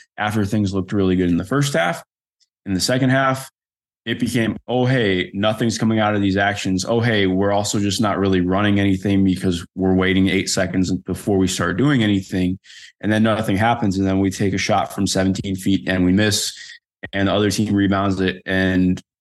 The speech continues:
we went for the offensive board too. And now it's four on five. And now we're down seventeen.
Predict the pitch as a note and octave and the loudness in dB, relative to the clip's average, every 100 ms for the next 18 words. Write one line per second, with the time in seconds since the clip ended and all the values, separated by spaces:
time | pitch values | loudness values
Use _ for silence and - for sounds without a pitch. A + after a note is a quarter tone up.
0 | - F#2+ G2 F#2+ G2+ F2+ - G2+ G2 G2 | -8 -2 0 2 0 -2 -2 0 0 -2
1 | F#2+ F#2+ G2 F2+ - F#2+ F2+ F2+ F#2 F2+ | -4 -2 -2 -2 -2 0 2 2 2 0
2 | - G2 F#2 F2 - F2+ F2+ F2 - F2+ | -2 -2 -2 -2 -2 0 0 0 0 0
3 | F2 F2 F2 F2+ E2+ F2 E2+ D2+ - - | 0 0 0 0 -2 -2 -4 -4 -6 -6
4 | - | -6